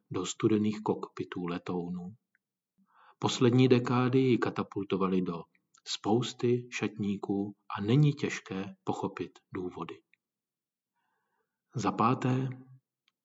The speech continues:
racer. Pánské oblečení dnešního vzhledu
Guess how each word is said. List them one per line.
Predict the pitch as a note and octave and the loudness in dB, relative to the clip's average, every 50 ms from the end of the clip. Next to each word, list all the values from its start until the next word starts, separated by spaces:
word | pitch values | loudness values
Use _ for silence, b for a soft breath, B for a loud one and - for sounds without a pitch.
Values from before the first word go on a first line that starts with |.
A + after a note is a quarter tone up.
| _ _ - | _ _ -4
racer. | G2 F#2+ F#2 F2 - - - F2 D#2 - - - _ _ _ _ _ _ _ _ b b b b b b b b b | -2 0 0 -2 -2 -4 -4 -6 -6 -6 -12 -20 _ _ _ _ _ _ _ _ b b b b b b b b b
Pánské | - B2 D#3 E3 D#3+ - D3 A#2+ | 4 6 6 6 4 2 2 2
oblečení | F#2+ A2 C3 D#3 D3+ - - A#2+ G#2+ G2+ F#2+ | 4 6 6 6 6 6 2 2 2 2 2
dnešního | F#2+ F#2+ G#2 A#2 A2+ - - D#3 C#3 B2 G#2 | 2 2 0 0 0 2 4 4 6 6 4
vzhledu | F2+ E2+ - G#2 F#2+ F2+ G#2+ G#2 A2+ B2 | 2 2 0 -2 0 2 4 4 4 2